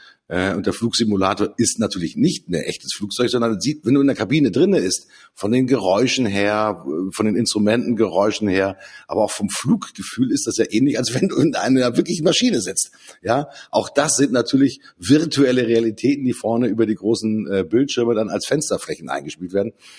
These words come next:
Äh, zeigt natürlich schon, früher war das nur ein Training für extrem hochqualifizierte Menschen, äh, und es war günstiger, als sie quasi mit einer A dreihundertzwanzig durch die Gegend fliegen zu lassen. Und jetzt kriegen wir plötzlich sozusagen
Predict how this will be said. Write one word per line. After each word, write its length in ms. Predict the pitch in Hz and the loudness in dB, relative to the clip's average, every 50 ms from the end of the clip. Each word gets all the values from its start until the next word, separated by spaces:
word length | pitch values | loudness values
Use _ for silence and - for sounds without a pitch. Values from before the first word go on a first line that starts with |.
| - - - _ | -20 -20 -16 _
Äh, 260 | - 95 101 107 110 - - | -2 0 0 0 0 -2 -2
zeigt 340 | - - 127 131 156 - - | -2 0 0 0 -2 -2 -4
natürlich 360 | 139 - 117 123 123 104 - | -4 -2 0 0 0 0 0
schon, 300 | - 131 156 202 220 - _ _ _ _ _ _ _ _ | 0 0 0 0 0 -4 _ _ _ _ _ _ _ _
früher 340 | - - - 165 170 156 131 | -10 -2 2 4 4 4 4
war 120 | 120 123 120 | 2 2 2
das 160 | 123 117 123 | 2 0 2
nur 140 | 127 117 104 | 0 2 2
ein 120 | 110 104 | 0 -2
Training 320 | - 113 120 123 127 123 | 0 0 2 2 2 0
für 440 | 113 - - 113 107 104 95 98 - _ _ _ _ _ - | -2 0 2 2 2 2 0 -2 -8 _ _ _ _ _ -8
extrem 720 | 95 - - - - - 101 - 143 151 156 151 147 127 | -4 -2 -2 -2 -2 -2 -2 2 2 2 2 2 0 0
hochqualifizierte 1200 | - 117 139 165 165 - - - - 117 127 139 139 139 - 139 123 - - 135 127 127 - 120 | 2 2 2 2 2 -2 -8 -8 -6 -4 -2 -2 -2 0 -2 -2 -2 -2 -2 -2 -2 -2 -2 -2
Menschen, 560 | 110 110 117 147 147 - 156 156 160 156 - - - - - - _ _ | -2 -2 -2 -2 -2 -4 -4 -4 -6 -6 -10 -16 -20 -20 -20 -20 _ _
äh, 460 | - 92 95 101 104 107 104 107 110 101 - _ _ _ - | -4 -2 0 0 0 0 0 -2 -4 -6 -10 _ _ _ -4
und 120 | 110 107 | 0 0
es 120 | 107 - | 2 2
war 120 | 104 104 95 | 2 2 2
günstiger, 460 | 92 113 131 127 - - 123 123 110 | 4 2 2 2 2 0 2 2 2
als 180 | 104 107 101 - | 2 0 -2 0
sie 280 | 107 110 107 107 104 104 | 0 2 2 2 0 -2
quasi 300 | - 101 98 98 95 98 | -2 -2 -2 0 0 0
mit 120 | 101 90 | 0 0
einer 140 | 92 98 95 87 | 0 -2 -2 0
A 220 | 90 95 107 104 | 0 0 0 0
dreihundertzwanzig 720 | 87 - - 87 95 95 95 92 - - 104 120 127 117 | -2 -2 -2 0 0 0 -2 -2 -2 -2 -2 -2 -2 -4
durch 120 | - 98 82 | -4 -4 -4
die 100 | 92 85 | -4 -2
Gegend 320 | 80 104 117 147 170 - | 0 0 2 2 0 -4
fliegen 220 | - 131 139 151 - | -2 -2 -2 0 0
zu 80 | 147 | 0
lassen. 320 | 127 127 127 117 131 131 - - - - - | 0 0 0 -2 -2 -6 -8 -12 -20 -18 -14
Und 120 | - 98 | -6 -2
jetzt 200 | 101 147 156 - | 0 0 0 0
kriegen 220 | - - 160 170 170 | -2 -2 0 2 2
wir 80 | 165 | 2
plötzlich 340 | 156 - 147 - - 143 123 | 2 2 0 0 0 -2 -2
sozusagen 300 | 135 143 - 127 117 - | -2 -2 -2 -2 -4 -4